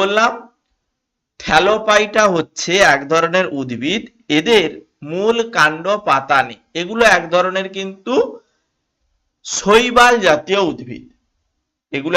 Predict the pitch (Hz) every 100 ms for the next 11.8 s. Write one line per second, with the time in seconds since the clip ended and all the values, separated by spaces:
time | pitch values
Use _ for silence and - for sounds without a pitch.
0 | 160 143 156 165 202 285 - _ _ _
1 | _ _ _ - 180 196 214 220 233 262
2 | - _ _ _ _ _ _ 127 147 143
3 | 143 185 214 233 131 120 117 151 - -
4 | - _ _ _ _ _ _ _ _ _
5 | _ _ _ _ 151 156 180 202 143 -
6 | 196 208 165 123 175 233 240 - 160 131
7 | 143 135 135 202 196 113 - _ _ _
8 | _ _ _ _ _ _ _ _ _ _
9 | _ _ 151 147 165 160 165 165 175 160
10 | 175 165 170 220 254 _ _ _ _ _
11 | _ 127 120 113 107 107 -